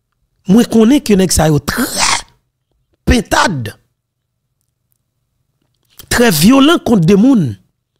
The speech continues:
qui a demandé justice pour Jovenel Moïse, et après ça qui passe arabe là dernièrement.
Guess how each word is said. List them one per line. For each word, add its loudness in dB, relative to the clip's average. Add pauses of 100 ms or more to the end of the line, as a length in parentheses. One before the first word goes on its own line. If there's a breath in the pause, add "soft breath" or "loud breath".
(120)
qui -4
a -2
demandé 0
justice 0
pour 2
Jovenel 2
Moïse, -2 (960)
et 0
après 0
ça -2
qui -14
passe -2
arabe 0
là 0
dernièrement. 0